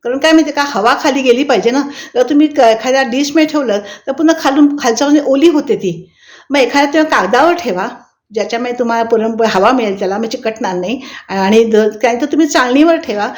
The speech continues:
आणि चाळणीवरनं मग प-, काग-, कागदावर ठेवा. शक्यतो कागदावर ठेवते मी, म्हणजे काय होतं पुरणपोळी खालच्या बाजूने गरम किंवा अशी ओलसर होत नाही.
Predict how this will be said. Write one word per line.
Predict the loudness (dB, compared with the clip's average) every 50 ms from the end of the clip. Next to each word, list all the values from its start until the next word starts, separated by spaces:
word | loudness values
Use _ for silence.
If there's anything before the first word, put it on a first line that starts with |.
| -14 -18 -12 -8
आणि | -6 -6 -4
चाळणीवरनं | -4 -4 -4 -2 -2 -2 0 0 0 0 0 0
मग | 0 -2 -4
प-, | -8 -10
काग-, | -12 -10 -4 -2 -2 -2 -2 -2 -4 -4
कागदावर | -2 -2 -2 -2 0 0 0 -2
ठेवा. | -2 -4 -6 -6 -6 -10 -14 -20 _ _ _ _ _ _ _ -18 -8
शक्यतो | -6 -4 -4 -2 -2 -2 0 0
कागदावर | 0 0 0 2 2 2 2 2
ठेवते | 2 2 0 0 2 2 2
मी, | 2 2 2
म्हणजे | 0 -2 -2 -4 -4
काय | -4 -4 -6
होतं | -6 -6 -6
पुरणपोळी | -6 -6 -4 -4 -6 -6 -4 -4 -2 -2 -4 -6 -8 -14 -16 -8
खालच्या | -4 -4 -2 0 0 0 0
बाजूने | 2 2 2 0
गरम | 0 0 -2 -4 -4 -2 -2 -2 -2 -2 -2
किंवा | -2 0 0 0 0
अशी | 0 -2 0 2
ओलसर | 2 2 2 0 -2 -2 -4 -4
होत | -4 -4 -8 -8 -8 -10
नाही. | -12 -14